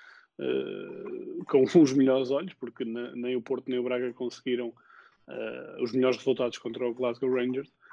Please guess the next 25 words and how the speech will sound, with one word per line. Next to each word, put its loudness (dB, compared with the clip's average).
mas, 4
eh, -8
mas -16
é, -16
é -8
uma -6
equipa -6
que, 0
apesar -16
de -20
tudo, -12
acho -8
que -8
não -4
está, -4
não -2
está -4
ao 0
nível 4
do 2
Benfica. 0
Tem -2
um, 2
um -2
Morelos 0